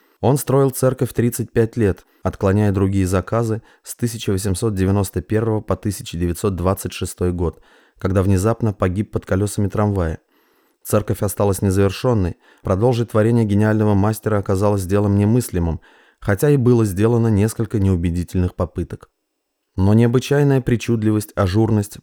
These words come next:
пластическая выразительность сооружения – подчеркнутая силой искусства мастера, еще ждали своего гения, способного завершить архитектурное чудо. Утомившись, Матвей вышел из транса, отдохнул на диване, переключая программы телестены,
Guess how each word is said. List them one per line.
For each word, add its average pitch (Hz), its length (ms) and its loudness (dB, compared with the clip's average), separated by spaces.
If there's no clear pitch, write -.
пластическая 110 720 -2
выразительность 107 640 0
сооружения – 92 640 0
подчеркнутая 113 640 0
силой 107 420 -2
искусства 98 520 -4
мастера, 92 480 -2
еще 127 240 -2
ждали 113 300 2
своего 104 380 0
гения, 90 500 2
способного 92 600 0
завершить 87 580 -2
архитектурное 87 720 -4
чудо. 82 380 -8
Утомившись, 117 580 2
Матвей 107 380 0
вышел 110 300 0
из - 240 -6
транса, 104 480 -4
отдохнул 101 640 0
на 120 80 2
диване, 113 420 0
переключая 104 440 0
программы 101 440 2
телестены, 92 640 0